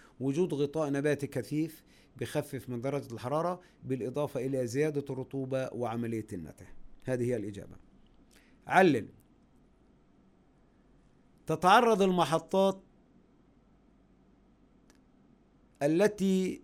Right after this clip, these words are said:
تستخدم الفحم في توليد الكهرباء لانتقادات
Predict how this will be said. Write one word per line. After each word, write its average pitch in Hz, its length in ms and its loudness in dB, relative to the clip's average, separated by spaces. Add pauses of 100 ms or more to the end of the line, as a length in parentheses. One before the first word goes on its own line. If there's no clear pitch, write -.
(400)
تستخدم 139 880 0 (1700)
الفحم 151 540 2
في 151 180 0
توليد 151 400 2
الكهرباء 151 760 4 (800)
لانتقادات 160 1160 2